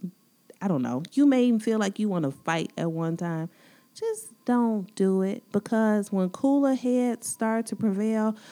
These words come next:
when the situation comes, calms down, the adrenaline stops flowing, you will be able to recognize that you could have worked it out in a much more mature fashion,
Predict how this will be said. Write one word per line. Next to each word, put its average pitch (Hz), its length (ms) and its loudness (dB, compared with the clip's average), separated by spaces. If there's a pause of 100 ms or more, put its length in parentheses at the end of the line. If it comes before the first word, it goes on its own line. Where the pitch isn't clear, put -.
(160)
when 185 100 -4
the 185 80 0
situation 214 600 -2
comes, 190 440 -2 (180)
calms 196 420 2
down, 190 380 0
the 180 120 0
adrenaline 175 600 -2
stops - 480 -10
flowing, 170 560 -2 (460)
you 185 260 -2
will 180 180 -2
be 170 260 -8
able 156 680 -2
to 151 160 -2
recognize 151 600 -4
that - 260 -10
you 170 80 -6
could 170 180 -2
have 135 120 -2
worked 143 360 -4
it 139 140 -4
out 131 360 -6 (520)
in 156 160 -2
a 139 380 -2 (260)
much 151 400 -2
more 139 380 0
mature 135 500 -4
fashion, - 680 -10